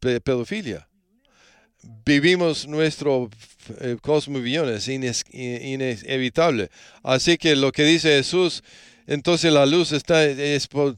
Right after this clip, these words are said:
es oscuridad. ¿Cuán grande es la oscuridad? Nietzsche y Foucault habrían, eh,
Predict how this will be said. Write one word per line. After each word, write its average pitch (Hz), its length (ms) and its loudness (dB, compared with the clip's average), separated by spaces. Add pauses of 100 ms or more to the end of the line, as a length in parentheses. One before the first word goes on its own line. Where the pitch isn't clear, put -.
es 139 280 -2
oscuridad. 139 560 0
¿Cuán 147 180 -4
grande 147 300 0
es 120 80 -6
la 127 80 2
oscuridad? 123 600 -6 (840)
Nietzsche 127 560 -6 (540)
y 127 100 -4
Foucault 143 500 -4 (720)
habrían, 147 540 0
eh, - 180 -12